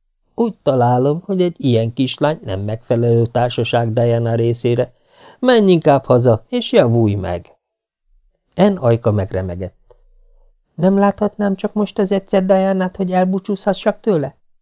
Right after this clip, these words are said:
próbálkozott ismét. „Diana Carmodyba ment az édesapjával“, mondta Mrs. Barry, majd bement a házba, és becsukta az ajtót. Anne mély kétségbeesésbe zuhanva tért vissza a zöld vanzárdos házba.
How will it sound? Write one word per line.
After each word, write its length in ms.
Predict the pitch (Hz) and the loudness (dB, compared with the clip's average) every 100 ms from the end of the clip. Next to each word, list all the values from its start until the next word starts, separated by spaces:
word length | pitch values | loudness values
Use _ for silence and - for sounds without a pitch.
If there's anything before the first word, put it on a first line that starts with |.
| _ _ _ | _ _ _
próbálkozott 760 | - 104 101 95 - 98 98 - | -2 0 2 0 -2 -2 -4 -6
ismét. 400 | 87 - 90 - _ _ _ _ _ _ _ _ _ 117 | -10 -8 -12 -14 _ _ _ _ _ _ _ _ _ -6
„Diana 640 | 117 147 156 156 160 156 156 | -2 0 0 0 0 -2 -2
Carmodyba 760 | - 131 117 113 107 110 110 | 2 2 2 2 2 2 2
ment 240 | 110 110 120 | 2 0 0
az 120 | 107 | 2
édesapjával“, 1000 | 107 104 101 107 101 123 104 101 101 95 _ _ _ | 2 0 0 -2 -4 -2 -2 -2 -4 -8 _ _ _
mondta 300 | - 101 - | -6 -4 -2
Mrs. 380 | 98 104 101 98 | -2 -2 -2 -4
Barry, 340 | 107 117 131 170 | 0 0 0 -4
majd 160 | 120 101 | -6 0
bement 380 | 110 95 90 | 0 -2 -6
a 60 | 92 | -6
házba, 360 | 110 143 - 147 | 0 -2 0 0
és 120 | 127 | 0
becsukta 440 | - - - - | -6 -6 -10 -8
az 140 | 78 80 | -8 -8
ajtót. 520 | 78 - - - _ _ _ _ _ _ _ _ _ _ _ _ _ | -10 -12 -20 -20 _ _ _ _ _ _ _ _ _ _ _ _ _
Anne 260 | 220 220 - | 4 4 0
mély 220 | 143 123 | 4 4
kétségbeesésbe 1000 | 120 120 113 - 113 110 110 - 110 110 | 6 2 2 2 2 2 2 2 2 2
zuhanva 460 | 104 107 104 107 104 | 0 0 0 2 0
tért 320 | 104 107 104 | 2 0 0
vissza 280 | 113 - 107 | -2 -2 -2
a 40 | |
zöld 260 | 101 107 101 | 0 0 0
vanzárdos 640 | 113 101 98 95 101 92 | 0 -2 0 -2 -4 -6
házba. 460 | - 85 92 117 | -4 -6 -6 -12